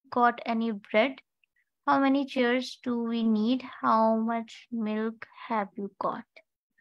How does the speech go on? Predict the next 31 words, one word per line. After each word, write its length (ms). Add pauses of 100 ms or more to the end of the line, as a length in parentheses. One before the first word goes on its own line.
(540)
अच्छा, 440 (1400)
वो 60
कहते 280
हैं 40
कि 220
nouns 400
जो 540
कि 200
countable 560
भी 120
हो 100
सकते 320
हैं, 100 (180)
uncountable 600
भी 120
हो 100
सकते 320
हैं, 80 (360)
but 160
ऐसे 280
जो 180
countable 680
होते 220
हैं 80
वो 300
count 260
किए 100
जा 140
सकते 300
हैं, 80
जैसे 580